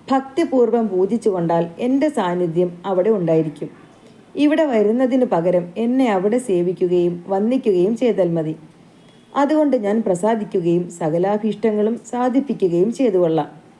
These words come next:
എന്നാൽ ചിങ്ങമാസത്തിൽ തിരുവോണത്തിന് എൻ്റെ അടുക്കൽ വന്ന് ഇപ്പോൾ നടത്തിപ്പോരുന്നത് പോലെയല്ല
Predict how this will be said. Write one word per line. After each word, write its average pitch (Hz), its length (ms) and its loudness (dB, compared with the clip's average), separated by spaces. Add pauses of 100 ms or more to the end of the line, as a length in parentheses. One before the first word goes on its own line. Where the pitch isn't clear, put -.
(720)
എന്നാൽ 180 320 0 (300)
ചിങ്ങമാസത്തിൽ 302 800 0
തിരുവോണത്തിന് 185 640 0 (120)
എൻ്റെ 277 320 2
അടുക്കൽ 180 400 0
വന്ന് 175 260 0 (120)
ഇപ്പോൾ 208 380 0
നടത്തിപ്പോരുന്നത് 214 880 0
പോലെയല്ല 190 480 2